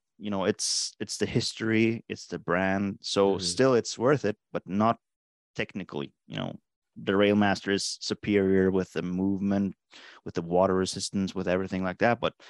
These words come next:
Speaker 1: it's still the history behind the watch and the history behind the brand that I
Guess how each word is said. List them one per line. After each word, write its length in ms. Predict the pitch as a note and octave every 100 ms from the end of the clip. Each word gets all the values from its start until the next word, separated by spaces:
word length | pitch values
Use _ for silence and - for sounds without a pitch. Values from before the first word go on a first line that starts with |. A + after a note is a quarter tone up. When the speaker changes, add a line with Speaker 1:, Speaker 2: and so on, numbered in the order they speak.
| - - -
Speaker 1:
it's 200 | - -
still 280 | - A2+ G#2+
the 80 |
history 420 | F#2+ B2 - G2+ F#2+
behind 380 | G2 G2 F#2+
the 40 | F#2
watch 300 | F#2 G2 -
and 160 | F#2
the 200 | F2+ F2
history 380 | F2 G#2+ - F#2
behind 300 | F#2+ F#2+ F2+
the 60 | F2
brand 420 | F#2+ F#2+ F#2+ F2+
that 100 | E2+
I 260 | D#2+ E2+